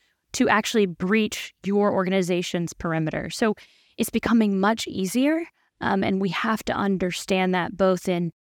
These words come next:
the way the cybersecurity industry builds tools to prevent against these types of tactics and understand those techniques, and they're called signatures.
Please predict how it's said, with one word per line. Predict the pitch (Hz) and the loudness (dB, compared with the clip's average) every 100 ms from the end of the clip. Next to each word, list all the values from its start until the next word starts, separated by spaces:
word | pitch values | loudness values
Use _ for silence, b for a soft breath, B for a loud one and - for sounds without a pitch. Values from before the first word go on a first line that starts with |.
| _ | _
the | 190 | 0
way | 202 220 | 2 2
the | 214 | 2
cybersecurity | - 196 190 - 196 - 196 190 185 180 180 _ - | 0 0 0 -4 -6 0 2 4 4 2 0 _ -4
industry | 208 202 - 185 | 0 0 2 2
builds | 165 170 160 - | 2 0 -2 -8
tools | - 214 214 302 - | -4 0 2 2 -2
to | - | -6
prevent | 170 156 170 | -4 -2 0
against | 220 233 - 254 - - | 2 0 0 -8 -12 -4
these | 226 - | -2 2
types | 233 - | 0 0
of | 214 | -4
tactics | - 220 220 - 254 - - - - | 0 0 0 2 0 0 -10 -12 -6
and | 185 | -4
understand | - 208 190 180 - - 170 190 240 | 0 0 2 0 -4 -2 0 2 2
those | 214 196 - | 4 0 0
techniques, | 190 - 185 214 - - - - - | -4 -2 0 0 -2 -10 -12 -12 -2
and | |
they're | 180 | -2
called | 175 180 165 | 0 -2 -4
signatures. | - 175 220 226 311 339 - | -2 -2 0 0 0 -2 -6